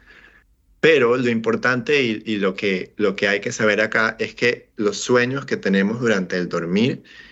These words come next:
dependen de unas ondas que hay dentro de nuestro cerebro, una actividad eléctrica específica, es literalmente como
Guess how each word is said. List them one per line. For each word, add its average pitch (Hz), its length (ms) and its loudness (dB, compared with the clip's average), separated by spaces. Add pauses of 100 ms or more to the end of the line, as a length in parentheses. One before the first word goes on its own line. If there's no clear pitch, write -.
(300)
dependen 127 800 2
de 104 100 4
unas 107 320 0
ondas 127 540 0
que - 100 -4
hay 98 200 2
dentro 113 320 2
de 113 60 2
nuestro 104 300 -2
cerebro, 95 480 2
una 107 220 0
actividad 90 800 0
eléctrica 113 600 0
específica, 113 680 -2
es 117 140 -4
literalmente 107 720 0
como 104 380 0